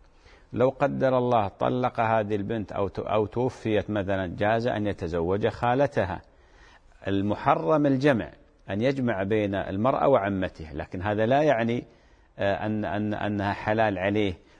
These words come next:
من حيث الكشف، كشف والخلوة ويكون محرم لها. فالذي فهموه فهم مغلوط وخاطئ، ولا يجوز لهم أن ينفردوا بهذا الفهم بعيدًا عن أهل العلم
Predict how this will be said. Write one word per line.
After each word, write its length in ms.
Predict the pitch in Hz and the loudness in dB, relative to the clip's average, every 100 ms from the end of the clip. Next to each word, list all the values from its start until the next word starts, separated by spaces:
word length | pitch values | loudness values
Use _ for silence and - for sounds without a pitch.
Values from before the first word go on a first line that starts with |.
| - | -10
من 100 | 92 | -8
حيث 240 | - 101 | -4 -4
الكشف، 540 | 101 92 113 101 - - | -4 -2 -4 -4 -12 -6
كشف 300 | - 107 - | -4 -2 -4
والخلوة 920 | 98 98 - 113 110 101 98 98 95 - - - | -4 -4 -2 0 2 4 4 2 0 -2 -8 -8
ويكون 340 | 110 - 107 | -6 -2 0
محرم 340 | 107 101 98 101 | 0 0 0 2
لها. 280 | 107 101 107 - _ - | 0 0 -4 -14 _ -2
فالذي 540 | 117 117 113 113 110 - _ - | 2 2 2 2 -2 -6 _ -2
فهموه 600 | 131 120 120 135 156 139 - - - | 0 2 2 2 2 0 -10 -20 -8
فهم 320 | - 131 117 | -2 0 0
مغلوط 600 | 113 107 113 131 156 - - | 0 2 4 4 2 -2 -10
وخاطئ، 600 | - - 113 135 143 160 - - _ _ | -8 2 4 4 2 -2 -4 -18 _ _
ولا 280 | - 110 139 | -4 2 2
يجوز 280 | 139 127 113 | 2 0 0
لهم 280 | 117 110 98 | -2 -2 -4
أن 140 | 104 | -4
ينفردوا 560 | 104 98 127 120 104 101 | -4 0 0 0 0 0
بهذا 360 | 104 107 104 | 0 0 -2
الفهم 440 | 98 - 117 135 147 - - - | -2 -2 -2 -2 -6 -12 -20 -6
بعيدًا 520 | 110 104 127 117 104 | -2 2 2 2 0
عن 220 | 98 107 | -2 -4
أهل 300 | - 98 98 | -4 -4 -2
العلم 380 | 101 95 127 147 | 0 2 2 0